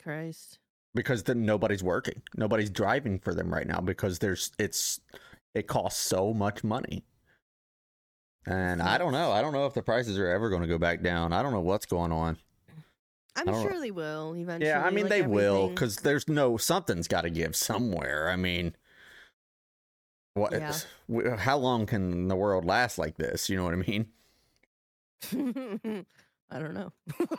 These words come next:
Speaker 1: <laughs> Nobody knows.
Speaker 2: Yeah.
Speaker 1: Nobody fucking knows.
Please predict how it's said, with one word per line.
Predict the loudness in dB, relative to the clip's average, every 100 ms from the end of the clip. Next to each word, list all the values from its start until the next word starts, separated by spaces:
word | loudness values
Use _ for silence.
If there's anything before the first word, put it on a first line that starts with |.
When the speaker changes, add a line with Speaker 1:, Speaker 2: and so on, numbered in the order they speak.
| -8
Speaker 1:
<laughs> | -8 -10 -10 -10 -10 -12
Nobody | -6 -4 -4 -6 -6 -6
knows. | -6 -8 -8 -12 -20 -20 -20 -20 _ _ _ -6
Speaker 2:
Yeah. | -2 0
Speaker 1:
Nobody | 0 -2 -4 -4 -6 -6 -8 -12
fucking | -10 -10 -8 -10 -8 -10 -12 -16 -14
knows. | -10 -6 -6 -6 -10 -10